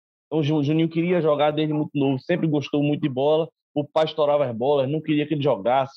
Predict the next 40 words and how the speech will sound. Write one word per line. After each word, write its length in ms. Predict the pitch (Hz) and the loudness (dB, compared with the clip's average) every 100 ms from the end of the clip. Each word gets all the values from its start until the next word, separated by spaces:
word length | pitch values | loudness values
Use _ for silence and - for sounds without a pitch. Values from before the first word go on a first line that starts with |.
| _ | _
queria 300 | 135 143 156 | -2 2 0
que 100 | 151 | 0
ele 100 | 151 - _ 170 | -4 -6 _ -2
sempre 220 | 170 175 | -2 -2
se 40 | - | -2
dedicasse 440 | 160 120 147 151 | -2 0 0 0
ao 80 | 143 | -2
estudo. 460 | - 139 147 180 180 _ _ - _ _ 170 | -2 -2 0 0 -4 _ _ -20 _ _ -2
E 60 | |
Juninho 300 | 180 214 247 | 0 2 0
queria 220 | 302 311 | 0 0
saber 320 | 302 233 233 - | 0 2 0 0
de 80 | 160 | -2
jogar 220 | 185 175 | 0 0
futebol, 300 | 180 185 151 | 0 0 2
ele 100 | 202 | 0
estudava 600 | - 180 196 247 233 180 | -2 -2 0 2 0 -2
tudo, 400 | 180 214 247 233 - _ | -2 0 0 0 -4 _
chegou 180 | 156 165 | -2 0
até 200 | 160 208 | 0 0
a 40 | |
fazer 200 | 202 175 | 0 0
faculdade, 680 | 175 165 143 117 156 180 180 - | -2 -4 0 0 2 0 -6 -4
um, 220 | 127 - | -2 0
um 60 | 135 | 0
período 400 | 131 120 123 120 | 2 2 0 0
ali 160 | 120 120 | 0 2
de 80 | |
administração, 640 | 127 120 117 113 98 123 143 | 2 0 0 -2 -2 0 0
a 40 | |
gente 180 | 120 120 | 0 0
mostra 320 | 113 120 123 - | 0 0 -2 -2
também, 340 | 104 107 156 - _ 147 | 0 2 0 -6 _ -4
o 60 | |
que 80 | 139 | -2
é 20 | |
uma 80 | 131 | -2
coisa 180 | 127 127 | 0 0
rara, 300 | 110 170 147 | 0 0 0
né, 140 | 127 | -2